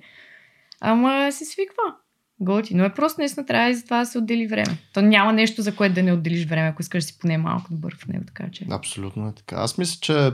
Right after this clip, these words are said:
Speaker 2: просто с-, усложняваме излишно нещата. Защо нещата са наистина много прости и може би някои хора, които ни слушат, също си ги усложняват. Как да влезна в диджитал?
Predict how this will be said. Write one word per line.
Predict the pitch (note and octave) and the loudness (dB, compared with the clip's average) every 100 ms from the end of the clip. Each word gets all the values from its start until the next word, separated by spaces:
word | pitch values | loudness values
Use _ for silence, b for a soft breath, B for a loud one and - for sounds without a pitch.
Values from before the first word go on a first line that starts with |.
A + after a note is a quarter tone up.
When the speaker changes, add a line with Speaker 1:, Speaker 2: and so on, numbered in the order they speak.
| - | 0
Speaker 2:
просто | B2+ - B2+ B2 A2+ | -4 -2 -2 0 -2
с-, | - A2 | -6 -6
усложняваме | G#2 - G#2+ G#2+ G#2+ G#2 G#2 G#2 G#2 G#2 G2+ | -6 -6 -8 -6 -6 -4 -4 0 0 -2 -4
излишно | G2 G2+ - F#2+ | -6 -8 -10 -8
нещата. | F#2+ - G2 G2+ | -10 -8 -10 -8
Защо | A2+ D3 D3+ | -4 -2 0
нещата | C3+ C#3+ C#3+ | 0 2 0
са | - | 0
наистина | A#2+ A#2+ A#2 A2 | -2 -2 -2 -2
много | G#2+ G#2 | -2 -2
прости | G#2 G2+ - G#2+ A2+ A#2 A2+ - | -4 -6 -6 -6 -4 -4 -6 -6
и | G#2+ G2+ | -6 -2
може | A2+ A#2 | -2 -2
би | A2+ | 0
някои | A2 G#2+ G#2+ | 0 0 -4
хора, | - G#2+ G#2 | -2 -2 -2
които | G2+ - | -8 -8
ни | F#2+ | -8
слушат, | G#2+ - - | -10 -10 -10
също | G2+ - | -10 -8
си | G#2 | -10
ги | G2 | -8
усложняват. | F#2+ G2+ G2 F#2+ F2+ | -8 -8 -6 -6 -6
Как | - A#2 | -2 -2
да | A2 | -2
влезна | G#2 A2 G#2+ G2+ | -2 -2 -2 -6
в | G2 | -6
диджитал? | G2 F#2 - F2+ | -8 -8 -10 -14